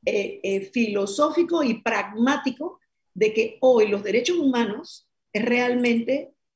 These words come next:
el, la, la, la bienes-, el bienestar del individuo y el colectivo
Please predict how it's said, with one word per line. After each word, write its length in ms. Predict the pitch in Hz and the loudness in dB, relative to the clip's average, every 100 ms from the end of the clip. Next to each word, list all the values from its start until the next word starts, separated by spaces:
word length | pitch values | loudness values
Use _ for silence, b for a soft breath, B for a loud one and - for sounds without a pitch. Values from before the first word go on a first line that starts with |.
| - | -6
el, 160 | 208 196 | -2 -2
la, 140 | - | -2
la, 260 | 214 196 196 | 0 0 0
la 140 | 196 202 | 0 2
bienes-, 380 | 202 196 - _ | 0 0 -6 _
el 100 | 190 | -6
bienestar 520 | 196 202 202 - 285 359 | -4 -2 -4 -2 -2 0
del 160 | 339 | 2
individuo 440 | 247 208 220 277 311 | 2 2 2 0 0
y 120 | 262 | -2
el 120 | 185 | -2
colectivo 720 | 196 180 170 285 240 165 156 | -2 -2 -2 0 0 0 -6